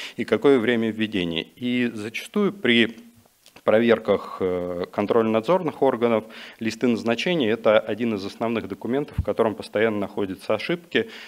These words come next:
в силу того, что у нас исторически, как правило, представляет собой такой разлинованный лист А четыре, где в строчку,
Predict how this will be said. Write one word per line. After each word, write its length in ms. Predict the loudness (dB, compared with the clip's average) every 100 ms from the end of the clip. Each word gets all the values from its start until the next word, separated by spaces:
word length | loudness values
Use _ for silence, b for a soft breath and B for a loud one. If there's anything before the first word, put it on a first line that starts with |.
| B B -10
в 60 |
силу 220 | -2 0
того, 260 | 2 2 2
что 220 | -2 -2
у 40 | 0
нас 340 | 2 0 0 -12
исторически, 640 | 2 2 2 -2 -6 -6
как 240 | -4 -2
правило, 260 | 4 4 4
представляет 720 | 0 -10 0 0 2 0 -2
собой 280 | -2 -2 -4
такой 260 | -6 -4
разлинованный 600 | -2 -2 0 0 0 -2
лист 240 | -4 -4 -2
А 80 | -2
четыре, 400 | -2 -8 -6 -6
где 280 | -2 -2 -2
в 60 |
строчку, 880 | -4 0 0 -2 -4 0 0 0 -4